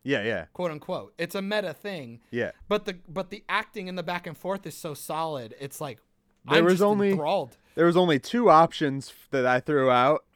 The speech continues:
Speaker 1: and the
Speaker 2: Yeah.
Speaker 1: first option I had thrown out the first time was what it was. So I was like, "Awesome."
Speaker 2: Oh, see, I went, I went clone or hallucination.
Speaker 1: I went
Speaker 2: I was going, he's going insane.
Speaker 1: I went what it was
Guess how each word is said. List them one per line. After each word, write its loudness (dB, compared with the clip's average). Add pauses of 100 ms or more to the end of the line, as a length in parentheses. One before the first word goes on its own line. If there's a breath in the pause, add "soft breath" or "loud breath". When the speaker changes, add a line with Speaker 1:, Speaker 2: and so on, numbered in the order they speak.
Speaker 1:
and -2
the -2
Speaker 2:
Yeah. -4
Speaker 1:
first -2
option 0
I 0
had -2
thrown -4
out -2
the -10
first -6
time -4
was -10
what -8
it -8
was. -14
So -8
I -8
was -12
like, -8
"Awesome." -8 (480 soft breath)
Speaker 2:
Oh, -8
see, -8
I 2
went, -2
I 0
went -6
clone -2
or 0
hallucination. -12 (500)
Speaker 1:
I -8
went 2
Speaker 2:
I -2
was -8
going, -6
he's -12 (180)
going -6
insane. -16
Speaker 1:
I 2
went 2
what 2
it 4
was 2